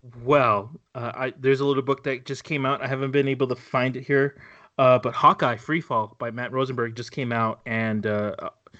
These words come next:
Otto Schmidt. And I really like the guy's art a lot, and I'm really excited for it.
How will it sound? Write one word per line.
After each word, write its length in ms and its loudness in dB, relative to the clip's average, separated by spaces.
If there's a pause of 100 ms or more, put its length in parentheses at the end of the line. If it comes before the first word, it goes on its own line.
(240)
Otto 220 6
Schmidt. 320 -2 (480)
And 540 0
I 60 -2
really 340 2
like 160 0
the 80 -10
guy's 240 0
art 300 -4
a 40 -4
lot, 400 0
and 240 0
I'm 120 0
really 180 -2
excited 420 -2
for 240 4
it. 160 2